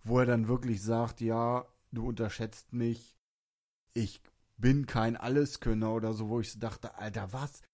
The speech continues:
Hast du dir deinen eigenen Manga mal durchgelesen, was du alles kannst?“ Äh, und naja, dann das mit dem Feuer halt und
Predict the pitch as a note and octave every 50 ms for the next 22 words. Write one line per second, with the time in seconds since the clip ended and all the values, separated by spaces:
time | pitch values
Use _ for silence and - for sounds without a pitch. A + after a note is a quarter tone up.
0 | _ - B2 C#3+ C#3 - - B2 A#2+ B2+ A#2+ B2 A#2+ A#2+ A#2+ B2+ C3 C3+ B2+ B2
1 | A#2 C3 D#3 F3 F3 E3+ D#3+ D#3 D#3 D#3 D3 D3+ E3 E3+ - - - D3+ D3 D#3+
2 | E3+ E3 D3 C#3+ C#3+ - D3+ D#3 D3 - C3+ D3+ D3+ - - - C3 C3 D#3 C#3+
3 | D3 D3 C#3 C3 B2+ - - - - - G3 F#3+ F3 - - - - - G3 D3+
4 | D3 D3 D3+ C#3+ - _ _ _ _ _ _ _ - C#3 C3 C3 C#3+ E3 - C#3+
5 | C3 B2+ A#2 G#2+ F#2+ A2+ A2+ A#2 A#2+ B2 A#2+ - B2+ A#2+ A#2 A#2+ A#2 G#2 G#2+ -
6 | C3 D#3 F3+ F#3 F3 D#3+ D3 D3 D#3 D#3 D#3+ D#3+ D3 - - C3+ B2+ B2 B2+ C3
7 | B2 A#2+ - -